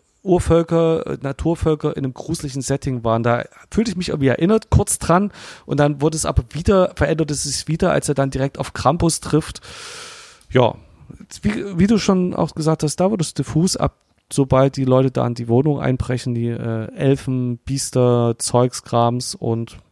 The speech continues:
ganz schnelle Schnitte und da passiert das und Action da und Leute werden in den Schnee gezogen und man kann dem kaum noch folgen. Da überhastet er sich, der Film.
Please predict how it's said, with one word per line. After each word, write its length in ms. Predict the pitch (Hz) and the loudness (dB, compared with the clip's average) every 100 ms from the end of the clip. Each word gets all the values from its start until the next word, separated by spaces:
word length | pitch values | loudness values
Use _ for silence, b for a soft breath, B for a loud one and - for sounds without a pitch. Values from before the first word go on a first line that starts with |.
| _ b b b b b _ - | _ b b b b b _ 0
ganz 200 | 135 139 | 0 0
schnelle 280 | - 131 131 | 2 4 2
Schnitte 480 | - 143 - 143 | 2 2 4 4
und 120 | 139 123 | 4 2
da 60 | |
passiert 340 | 120 120 127 120 | 0 0 -2 0
das 240 | 135 - | 0 0
und 80 | 127 | -4
Action 360 | - - - 123 | -4 -6 -6 2
da 200 | 123 131 | 4 4
und 120 | 123 | 4
Leute 220 | 123 123 | 2 0
werden 100 | 127 | -4
in 60 | 135 | -4
den 40 | |
Schnee 240 | - 123 127 | -2 -2 0
gezogen 580 | 135 - 127 123 123 | -2 2 2 2 -4
und 360 | - 113 113 - B B B B B - | -4 -4 -6 -10 B B B B B -6
man 120 | 120 | -4
kann 180 | - 123 | 0 2
dem 160 | 120 113 | 2 0
kaum 220 | - 117 | 0 2
noch 120 | 117 | 0
folgen. 560 | - 110 123 123 120 120 _ _ _ _ _ _ _ B B _ _ - | 2 4 4 2 -4 -8 _ _ _ _ _ _ _ B B _ _ -2
Da 120 | 113 | 0
überhastet 680 | - 123 110 123 - 123 - | 2 0 2 0 0 -4 -2
er 140 | 107 | -2
sich, 280 | 110 113 - - _ 120 | -2 -6 -10 -18 _ -8
der 80 | |
Film. 340 | - 117 113 | -2 0 -2